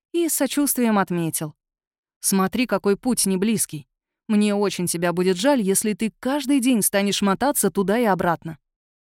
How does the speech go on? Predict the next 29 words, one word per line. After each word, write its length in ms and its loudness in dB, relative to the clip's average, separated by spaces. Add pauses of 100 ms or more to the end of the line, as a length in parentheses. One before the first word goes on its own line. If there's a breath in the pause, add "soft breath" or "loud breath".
(140)
Ну 160 -2
какой 340 -2
он 100 2
все-таки 420 -4
милый. 580 -4 (360)
Обидно, 480 2
что 240 0
обнять 340 0
прямо 240 0
сейчас 460 0
нельзя. 440 -2 (380)
И 140 2
душить. 580 -4 (400)
За 200 0
рулем 360 0
ведь 180 -4
зайка. 440 -8 (640)
Ехали 480 0
мы 280 4
не 160 4
то 160 -2
чтобы 320 -2
очень 480 0
долго. 440 -4 (320)
На 220 2
глушь 360 -4
окраина 460 0
не 160 4
походила. 760 -4